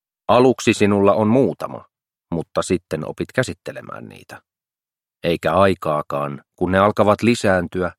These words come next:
ja sinulla on niitä kymmeniä. Kirjailija John Steinbeck. Lukijalle. Luovuus,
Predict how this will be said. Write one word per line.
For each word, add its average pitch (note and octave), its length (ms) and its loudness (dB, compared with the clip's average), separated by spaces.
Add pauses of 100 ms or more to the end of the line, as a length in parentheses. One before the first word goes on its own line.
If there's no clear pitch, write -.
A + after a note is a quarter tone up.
(240)
ja E2 80 -4
sinulla D#2 380 -2
on C#2+ 120 -10
niitä D2+ 260 -10
kymmeniä. G#2 640 -8 (1300)
Kirjailija E2+ 640 0 (100)
John F2 220 0
Steinbeck. D#2 560 -2 (1400)
Lukijalle. D#2 760 -2 (1700)
Luovuus, G2+ 800 0